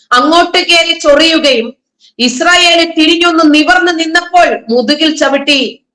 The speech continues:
പലസ്തീനികൾക്ക് കയറാനും കഴിഞ്ഞില്ല. പലസ്തീനിലെ സാധാരണക്കാരായ ജനങ്ങൾക്ക് എന്നും നമ്മൾ അനുകൂലമാണ്. അവരാക്രമിക്കപ്പെടുന്നുണ്ട്, കൊല്ലപ്പെടുന്നുണ്ട്,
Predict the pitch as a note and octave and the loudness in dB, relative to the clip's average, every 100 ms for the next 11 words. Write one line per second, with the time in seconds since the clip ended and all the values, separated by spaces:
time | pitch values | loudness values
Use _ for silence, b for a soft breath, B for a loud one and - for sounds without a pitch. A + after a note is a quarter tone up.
0 | _ A3 C4 C#4 D4+ C#4 C4+ C4 B3+ - | _ -2 -2 -2 -2 0 0 -2 -4 0
1 | A#3 B3 C4+ C#4+ C#4+ C#4 A3+ A#3 A#3 G#3+ | 0 2 2 2 0 -2 -2 -2 -2 -2
2 | - - _ _ A3+ B3+ C4 C#4+ C#4 C#4+ | -4 -14 _ _ -2 -2 -2 -2 0 0
3 | C#4 C#4 B3+ B3+ D4 D4+ D4 C#4+ C#4+ C4+ | -2 0 -2 0 0 2 0 -2 0 2
4 | C4 C4 B3+ C4 C#4 C#4 C#4 C#4 C4+ B3+ | 2 2 0 0 -2 0 -2 0 -2 -2
5 | C4+ C#4 D4+ C#4 C4 C4 B3 A#3+ C4 C4+ | -4 -2 0 0 0 0 -2 -4 -2 0
6 | C4+ D4+ D4+ - - _ _ - A3+ B3 | 2 2 0 -6 -14 _ _ -6 -2 0
7 | A#3+ C#4+ C#4+ C#4 C#4+ C#4 C4+ C#4 C4 B3 | -2 -2 -2 0 -2 -2 -2 -2 -2 -2
8 | B3+ C#4 D4 D4+ D4 C#4 C#4 | -2 0 0 0 0 0 0